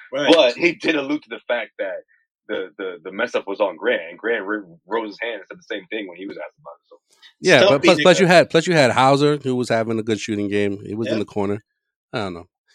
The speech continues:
Speaker 3: I, that
Speaker 2: I,
Speaker 3: definitely
Speaker 2: that's
Speaker 3: wasn't
Speaker 2: the
Speaker 3: the play.
Speaker 2: only option. That's the only option I thought that he had. But it would have been, it would have been a contested three, but he could have got that pass off. But
Speaker 1: I don't
Speaker 2: yeah.
Speaker 1: know
Speaker 3: Yeah,
Speaker 1: if he
Speaker 3: yeah.
Speaker 1: could have got the
Speaker 2: With
Speaker 1: pass
Speaker 2: five,
Speaker 1: off.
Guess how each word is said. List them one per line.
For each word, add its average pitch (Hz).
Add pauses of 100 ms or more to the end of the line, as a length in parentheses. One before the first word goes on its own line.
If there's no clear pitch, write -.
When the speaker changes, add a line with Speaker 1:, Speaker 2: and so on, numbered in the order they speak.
(320)
Speaker 3:
I, 147
that 156
Speaker 2:
I, -
Speaker 3:
definitely 151
Speaker 2:
that's 135
Speaker 3:
wasn't 123
Speaker 2:
the 123
Speaker 3:
the -
play. 185
Speaker 2:
only 196
option. 151
That's 143
the 156
only 160
option 139
I 107
thought 110
that 98
he 95
had. 110 (320)
But 110
it 113
would 120
have 113
been, 113
it 120
would 151
have 151
been 147
a 143
contested 151
three, 175
but 127
he 131
could 156
have 127
got 117
that 104
pass 92
off. 78
But 165
Speaker 1:
I 160
don't 175
Speaker 2:
yeah. -
Speaker 1:
know 160
Speaker 3:
Yeah, 196
Speaker 1:
if 175
he 147
Speaker 3:
yeah. -
Speaker 1:
could 147
have 120
got 120
the 117
Speaker 2:
With 135
Speaker 1:
pass 208
Speaker 2:
five, 170
Speaker 1:
off. -